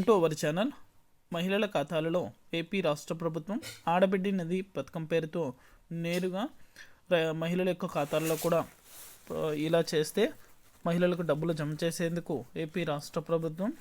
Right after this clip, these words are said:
కీలక నిర్ణయం అయితే తీసుకుంది. ఈ డబ్బులు అనేది కూడా ప్రతి మహిళలు కూడా పొందాలంటే ఖచ్చితంగా ఇలా చేయాలని, ఇలా చేస్తేనే ఈ జిల్లాల వారీగా మహిళల ఖాతాల్లో డబ్బులు అనేది కూడా జమ అవుతాయనైతే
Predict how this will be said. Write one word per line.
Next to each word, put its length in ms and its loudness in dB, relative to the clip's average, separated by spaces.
కీలక 300 2
నిర్ణయం 440 0
అయితే 240 -4
తీసుకుంది. 420 -6
ఈ 100 0
డబ్బులు 260 2
అనేది 200 0
కూడా 200 2
ప్రతి 300 -2
మహిళలు 340 -2
కూడా 180 -2
పొందాలంటే 500 0
ఖచ్చితంగా 400 -2
ఇలా 220 2
చేయాలని, 420 -2
ఇలా 200 0
చేస్తేనే 420 0
ఈ 40 -2
జిల్లాల 420 0
వారీగా 380 2
మహిళల 280 0
ఖాతాల్లో 580 0
డబ్బులు 200 -2
అనేది 220 -6
కూడా 100 -2
జమ 260 -6
అవుతాయనైతే 480 -4